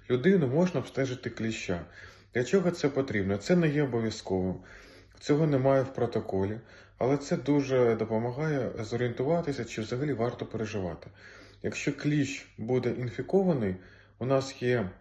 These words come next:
сімдесят дві години, щоб провести екстрену профілактику, е, коротким курсом антибіотик прийняти і закрити всі питання з лікування бореліозу у наступному. Якщо ж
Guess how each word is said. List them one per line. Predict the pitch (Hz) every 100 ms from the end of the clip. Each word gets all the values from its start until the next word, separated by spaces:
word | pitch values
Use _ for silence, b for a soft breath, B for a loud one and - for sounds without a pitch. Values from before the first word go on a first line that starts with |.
| _ _ _ _ - -
сімдесят | - 127 127 143 117
дві | 117
години, | 110 117 127 185 185 B B B
щоб | -
провести | 95 113 156 156
екстрену | - 139 135 117 123
профілактику, | 113 110 - 98 101 - 147 - 185 - - _ _ _ _ _ - -
е, | 127
коротким | - 139 143 - 135
курсом | 135 135 - 131
антибіотик | 123 123 131 123 117
прийняти | 123 120 120 113 117 113 B B B
і | 151
закрити | 131 147 175 135
всі | - 120
питання | 117 123 139 143 110
з | 107
лікування | 107 113 135 127
бореліозу | 107 107 110 131 123 120
у | 120
наступному. | 117 - 95 - 87 90 B B B B B B -
Якщо | 117 -
ж | 143